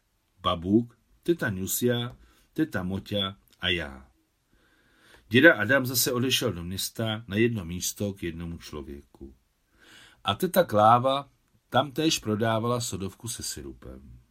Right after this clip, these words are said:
Čaj ze samovaru rozlévala do šálků sama teta Nusia a teta Moťa rozlévala zavářku z malinového čajníku,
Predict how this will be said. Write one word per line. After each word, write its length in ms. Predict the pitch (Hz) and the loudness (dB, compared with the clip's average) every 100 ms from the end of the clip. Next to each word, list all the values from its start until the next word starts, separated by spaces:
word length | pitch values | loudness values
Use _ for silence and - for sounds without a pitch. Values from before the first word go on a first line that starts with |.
| _ _ _ - | _ _ _ -2
Čaj 220 | - 151 | 6 8
ze 120 | 156 170 | 8 6
samovaru 600 | - 156 196 156 110 101 | 4 4 6 6 4 0
rozlévala 560 | 107 117 139 135 160 | -2 0 2 6 4
do 140 | 113 98 | 4 0
šálků 520 | - 123 120 127 127 | 4 4 2 -2 -2
sama 320 | - 117 120 | 0 0 -2
teta 260 | 123 120 127 | -6 -6 -2
Nusia 580 | 127 127 - 71 69 - - - _ | -2 -4 -8 -10 -14 -20 -20 -20 _
a 120 | 90 | -2
teta 300 | 131 123 143 | -2 2 2
Moťa 320 | 139 139 147 | 2 0 2
rozlévala 680 | 139 127 135 139 135 139 127 | 2 2 4 4 4 4 4
zavářku 540 | 120 123 127 120 - | 4 4 2 -2 -2
z 80 | 117 | 0
malinového 580 | 110 110 113 113 117 120 | 2 0 -2 0 0 0
čajníku, 840 | - 82 78 78 - - 92 110 | -2 -8 -10 -14 -16 -12 -10 -10